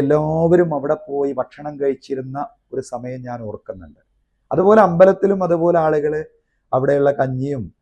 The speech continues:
അതുപോലെ തന്നെ വിഭവങ്ങളും ഒക്കെ ആളുകൾ ആഹരിക്കുന്നുണ്ട്. ജാതിമത വ്യത്യാസങ്ങളില്ലാതെ എല്ലാവരും അവിടെ നിന്നും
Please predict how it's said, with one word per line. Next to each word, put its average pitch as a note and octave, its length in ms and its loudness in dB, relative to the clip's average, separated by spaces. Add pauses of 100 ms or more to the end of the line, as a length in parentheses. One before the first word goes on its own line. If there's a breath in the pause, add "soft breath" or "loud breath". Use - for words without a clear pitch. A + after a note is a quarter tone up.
(320)
അതുപോലെ C3 360 2 (100)
തന്നെ C3 240 -2
വിഭവങ്ങളും C3 560 0
ഒക്കെ B2 220 -8 (120)
ആളുകൾ B2 260 -4 (100)
ആഹരിക്കുന്നുണ്ട്. A#2 680 -8
ജാതിമത A#2+ 440 -6
വ്യത്യാസങ്ങളില്ലാതെ A2+ 920 -8 (540)
എല്ലാവരും C3 520 2 (180)
അവിടെ B2 220 -2
നിന്നും C#3+ 240 -6